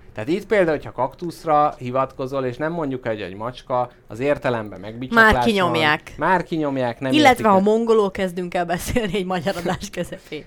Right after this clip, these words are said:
Speaker 1: Tehát ezt légy szíves, tartsuk figyelembe.
Speaker 2: Jó.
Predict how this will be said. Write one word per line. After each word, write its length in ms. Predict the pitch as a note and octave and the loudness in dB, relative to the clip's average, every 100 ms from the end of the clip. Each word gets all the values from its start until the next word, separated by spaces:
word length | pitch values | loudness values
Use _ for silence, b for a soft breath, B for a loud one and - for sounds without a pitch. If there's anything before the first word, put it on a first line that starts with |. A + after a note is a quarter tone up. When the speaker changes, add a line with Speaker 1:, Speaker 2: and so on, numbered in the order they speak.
| - | -6
Speaker 1:
Tehát 160 | G#2+ | -6
ezt 380 | - D#3+ F3 F3 | 0 4 4 4
légy 180 | C#3+ C3+ | 0 0
szíves, 300 | - B2+ A#2 | 2 2 2
tartsuk 400 | - A#2 - G#2+ | 0 -2 -4 -14
figyelembe. 540 | - G#2+ F2 F2+ E2+ - | -10 -10 -10 -12 -16 -14
Speaker 2:
Jó. 160 | D3+ | -12